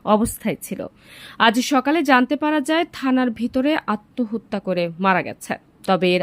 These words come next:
আত্মহত্যার বিষয় এখনো ক্লিয়ার না। ময়নাতদন্তের পরে জানা যাবে তার মৃত্যুর রহস্য। মাইগ্রেশন বাংলার প্রতিনিধি উমানিয়া থানায় গিয়ে কর্তব্যরত পুলিশের সাথে কথা বলে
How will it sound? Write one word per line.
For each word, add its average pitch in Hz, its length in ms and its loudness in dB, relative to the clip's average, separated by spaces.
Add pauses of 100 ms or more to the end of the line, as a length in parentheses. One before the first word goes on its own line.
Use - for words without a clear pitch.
আত্মহত্যার 220 680 -4
বিষয় 196 440 0 (320)
এখনো 240 480 0
ক্লিয়ার 196 380 -2
না। 143 240 -4 (400)
ময়নাতদন্তের 311 720 4
পরে 311 260 0
জানা 240 280 0
যাবে 262 300 -2
তার 214 260 -2
মৃত্যুর 220 500 -2
রহস্য। 160 520 -4 (280)
মাইগ্রেশন 190 560 0
বাংলার 208 300 -2
প্রতিনিধি 233 540 -4
উমানিয়া 226 420 2
থানায় 208 440 0 (400)
গিয়ে 220 380 4
কর্তব্যরত 254 680 -2
পুলিশের 214 420 -4
সাথে 190 380 -4
কথা 175 280 -2
বলে 180 280 0